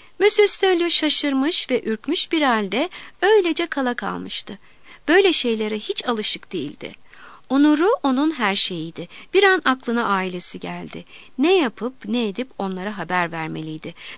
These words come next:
Telefon etmesine izin vermeyeceklerini iyi biliyordu. Onları biraz daha oyalayabilirse kalfası Hristo dönmüş olur, onun vasıtasıyla hem dükkanı teslim eder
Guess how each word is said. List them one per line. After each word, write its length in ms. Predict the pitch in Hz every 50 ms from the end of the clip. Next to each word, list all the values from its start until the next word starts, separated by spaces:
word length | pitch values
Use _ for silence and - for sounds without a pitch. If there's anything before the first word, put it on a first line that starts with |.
| -
Telefon 400 | - 254 240 240 240 - 269 269
etmesine 540 | 240 220 - - 208 202 196 - - 214 208
izin 360 | - - 196 185 196 214 208
vermeyeceklerini 920 | 202 208 220 254 277 262 220 190 - 180 180 185 - - 175 170 190 247 285 -
iyi 200 | 185 175 147 -
biliyordu. 540 | 147 143 - 67 67 - 135 - 170 170 - - - - - - 233 - -
Onları 400 | 320 339 339 339 349 339 339 285
biraz 380 | 339 370 370 339 277 247 202
daha 220 | 202 196 196 170 -
oyalayabilirse 1080 | - - 208 202 190 185 180 175 170 160 175 220 247 294 311 302 - - 311 339 381 - - - - - -
kalfası 640 | - - 339 339 339 - - 311 285 - - 359 349 302
Hristo 460 | 269 240 254 254 - - - 196 185
dönmüş 400 | 196 190 190 196 220 247 - -
olur, 280 | 302 302 294 320 339 - - - - 247 - -
onun 260 | - 208 247 320 392
vasıtasıyla 800 | 403 359 320 311 302 - - - 285 269 - - 269 254 247 240
hem 240 | 233 262 277 254 220
dükkanı 400 | 214 - - - 202 185 180 170
teslim 400 | - - 208 208 - - 277 294
eder 320 | 294 294 277 294 294 302